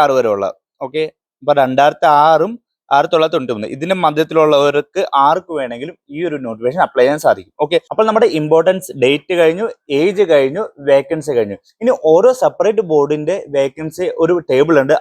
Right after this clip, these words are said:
അത് നമുക്ക് ലാസ്റ്റ് നമുക്ക് ഡിസ്കസ് ചെയ്യാം. ഇനി നെക്സ്റ്റ് വരുന്ന എക്സാമിനേഷൻ ഫീ ആണ്. അപ്പോൾ ഈ യു ആർ,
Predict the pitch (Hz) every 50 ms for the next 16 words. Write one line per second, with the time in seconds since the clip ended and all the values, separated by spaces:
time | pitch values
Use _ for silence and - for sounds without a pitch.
0 | - 143 143 151 156 147 139 160 143 131 127 135 147 - - 151 143 143 156 143
1 | 123 - _ 143 139 127 - 117 117 135 147 - _ _ 240 247 254 226 226 226
2 | 233 - 311 285 254 240 254 262 180 143 127 - - 170 151 160 170 175 160 202
3 | 196 175 135 139 131 127 117 104 95 92 - _ _ _ - - 262 277 269 277
4 | _ _ _ _ _ _ - 202 214 202 170 - - _ _ _ _ _ _ -
5 | 170 190 240 277 277 220 165 143 143